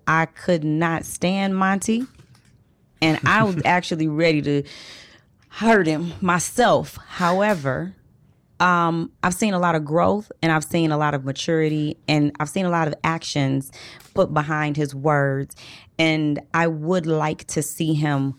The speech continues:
Speaker 1: go further. I don't have a lot of people to cheer and root on in this game right now. And it's still a lot of people in there. He happens to be one other person that I would like to,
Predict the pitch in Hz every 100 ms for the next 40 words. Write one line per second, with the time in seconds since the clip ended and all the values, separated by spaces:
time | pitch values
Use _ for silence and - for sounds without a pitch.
0 | _ 143 139 147 139 - 143 131 135 156
1 | - - - _ 143 143 170 170 170 170
2 | 175 156 156 156 - 165 - 143 143 -
3 | - - - 175 156 139 - 147 143 135
4 | 170 - - 160 139 135 139 _ - 165
5 | 156 143 143 165 160 139 131 139 _ 131
6 | 131 151 139 123 123 - 151 151 - 180
7 | 170 160 147 147 180 156 147 135 127 123
8 | 139 _ - - - _ _ _ 202 196
9 | 175 160 - 156 165 170 151 - 151 147
10 | 135 131 - 139 147 160 170 170 - -
11 | 156 156 - 175 170 147 131 131 135 -
12 | - 151 147 143 139 143 139 - 139